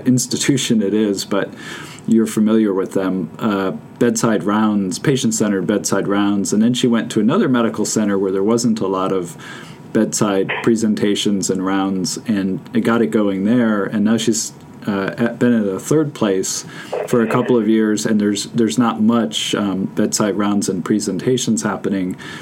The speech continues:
So she's sort of hanging back and kinda trying to figure out how to reconnoiter that situation. So, yeah, she's been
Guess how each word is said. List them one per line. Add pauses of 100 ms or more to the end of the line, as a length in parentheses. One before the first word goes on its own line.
(140)
So
she's
sort
of (140)
hanging
back
and (380)
kinda
trying
to
figure
out (240)
how
to
reconnoiter
that
situation.
So, (600)
yeah,
she's
been